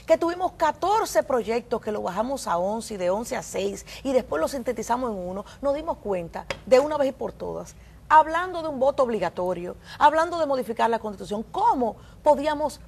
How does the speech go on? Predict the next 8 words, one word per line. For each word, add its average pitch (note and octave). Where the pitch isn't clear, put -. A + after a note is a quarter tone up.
sanar C4+
esta C4+
crisis E4
que A3
tienen G#3+
los G3
partidos F#3+
políticos, -